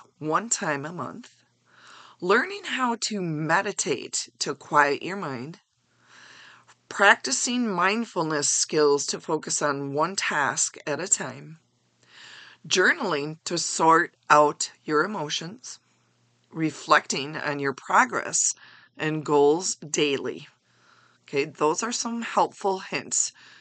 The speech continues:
for being alone. Let's go on to number twelve, you guys. Um, they don't feel the world owes them anything. They don't feel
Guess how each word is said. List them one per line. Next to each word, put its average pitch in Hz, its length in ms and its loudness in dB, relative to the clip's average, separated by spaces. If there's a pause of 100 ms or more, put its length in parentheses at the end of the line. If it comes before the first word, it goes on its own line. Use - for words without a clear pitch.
(220)
for 165 200 -4
being 139 520 -6
alone. 131 600 -6 (340)
Let's 143 140 -8
go 165 140 -2
on 151 160 2
to 170 120 -2
number 135 300 -2
twelve, 131 400 -2
you 131 100 -10
guys. 120 480 -2 (100)
Um, 131 540 -2
they 180 220 -2
don't 294 360 -4
feel 214 440 4
the 185 180 0
world 165 640 4 (220)
owes 226 380 -4
them 123 420 -8
anything. 131 840 -6 (1200)
They 170 300 4
don't 170 760 0 (300)
feel 139 880 -8